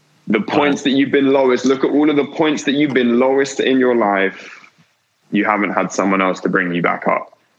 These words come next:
Speaker 1: Physically, non-physically, mentally, non-mentally, subconsciously or consciously. So the next time that you are faced with a decision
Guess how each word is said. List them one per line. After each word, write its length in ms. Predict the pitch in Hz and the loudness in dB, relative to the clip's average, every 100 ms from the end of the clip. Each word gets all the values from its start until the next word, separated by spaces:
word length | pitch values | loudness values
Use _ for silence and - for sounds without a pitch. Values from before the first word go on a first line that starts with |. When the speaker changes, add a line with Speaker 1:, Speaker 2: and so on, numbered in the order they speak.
| _ - - _ | _ -16 -16 _
Speaker 1:
Physically, 560 | - 139 135 - 135 | 0 2 2 2 2
non-physically, 720 | 123 117 117 113 110 110 110 110 | 2 2 0 0 0 0 0 2
mentally, 520 | 110 113 117 120 120 | 2 0 0 0 2
non-mentally, 840 | 113 107 107 104 101 107 104 101 - - _ _ | 2 0 0 -2 0 0 2 0 -6 -20 _ _
subconsciously 880 | - 139 135 - 143 123 127 - 123 | -4 -2 -2 0 -2 0 -2 0 0
or 80 | 117 | 0
consciously. 840 | 117 101 - 90 - 92 90 85 - - _ _ _ _ _ _ | -2 -2 -2 -4 -2 0 0 -2 -10 -20 _ _ _ _ _ _
So 220 | - 131 | -2 0
the 140 | 123 123 | 2 2
next 420 | 127 143 - - | 2 0 -4 -4
time 640 | 156 127 104 90 92 113 - - _ _ _ _ - | 0 0 0 0 -2 -6 -12 -20 _ _ _ _ -2
that 180 | 110 | 0
you 260 | 104 117 123 | 2 2 2
are 160 | 113 113 | 0 0
faced 400 | 127 127 123 - | 0 0 0 0
with 140 | 117 | 0
a 60 | 110 | 0
decision 920 | 104 - - 131 110 90 92 110 | -2 -2 0 0 0 -2 -2 -4